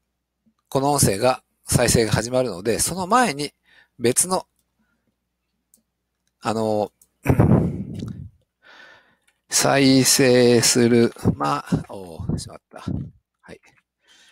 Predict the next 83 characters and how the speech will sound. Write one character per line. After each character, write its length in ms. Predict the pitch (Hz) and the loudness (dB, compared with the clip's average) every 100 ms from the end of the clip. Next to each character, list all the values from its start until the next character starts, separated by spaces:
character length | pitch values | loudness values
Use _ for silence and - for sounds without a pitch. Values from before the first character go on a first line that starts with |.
| _ _ - | _ _ -14
再 500 | - 123 113 120 120 | -8 -4 -4 -6 -8
生 500 | - 117 110 104 87 | -6 -2 0 0 -2
す 500 | - - - - 98 | -12 -8 -4 -4 -4
る 220 | 104 101 | -4 -6
前 400 | 120 123 80 73 | -6 -8 -8 -12
の 180 | 110 131 _ - - _ _ _ _ _ _ _ _ _ _ _ _ _ | -12 -14 _ -20 -20 _ _ _ _ _ _ _ _ _ _ _ _ _
ス 220 | - 82 | -8 -4
ラ 200 | 80 78 | -2 -2
イ 140 | 73 | -6
ド 140 | 92 - _ _ | -14 -20 _ _
と 80 | - | -20
い 40 | |
う 60 | 143 | -12
の 60 | |
を 60 | 160 | -10
入 100 | 101 | -10
れ 60 | 95 | -12
て 80 | |
お 40 | 87 | -18
き 100 | 92 | -20
ま 140 | 82 | -16
す。 200 | 82 - - _ _ _ _ _ _ _ - | -14 -14 -20 _ _ _ _ _ _ _ -6
ち 60 | |
な 60 | 147 | -6
み 80 | 151 | -6
に、 160 | 143 | -8
あ 100 | 147 | -8
の、 180 | 131 127 | -8 -8
今 180 | 170 135 | -4 -4
は 100 | 101 - _ | -4 -12 _
Chrome 300 | - 151 165 | -8 -8 -6
オ 160 | 170 156 | -6 -2
ー 40 | |
エ 0 | |
ス 160 | 165 - | -2 -2
じ 60 | 98 | -8
ゃ 40 | |
な 140 | 107 | -8
い 60 | 110 | -10
の 120 | 82 | -10
で、 240 | 85 92 - _ _ _ - | -6 -6 -8 _ _ _ -10
え 140 | 101 | -8
ー、 20 | |
Windows 380 | 117 160 131 107 | -8 -4 -4 -4
な 100 | 92 | -8
の 80 | 82 | -10
で 120 | - | -12
こ 120 | - | -14
こ、 260 | 85 101 101 - | -6 -6 -6 -10
キ 140 | - 135 | -8 -2
ー 20 | |
ボ 120 | 160 | 0
ー 20 | |
ド 80 | 113 | 0
を 60 | 87 | -2
使 160 | - | -4
っ 60 | 87 | -6
て 140 | - | -12
い 40 | 90 | -14
ま 120 | 90 | -10
す 120 | 92 | -6
が、 200 | 104 - _ _ _ _ | -6 -6 _ _ _ _
え 120 | 104 | -4
ー、 80 | 87 | -4
Chrome 320 | - 131 131 | 0 0 0
オ 140 | 131 123 | 0 0
ー 20 | |
エ 40 | |
ス 120 | 92 127 | 0 0
だ 80 | |
と 160 | 165 143 | 0 0
こ 80 | 107 | 0
う 20 | |
い 40 | |
う 20 | 101 | -4
と 100 | - | -4
こ 80 | |
ろ 60 | 127 | -4
全 160 | 110 107 | -4 -4
部 100 | 92 | -6
音 160 | 117 | -4
声 240 | - 80 87 | -4 -4 -2
で 180 | 117 | -4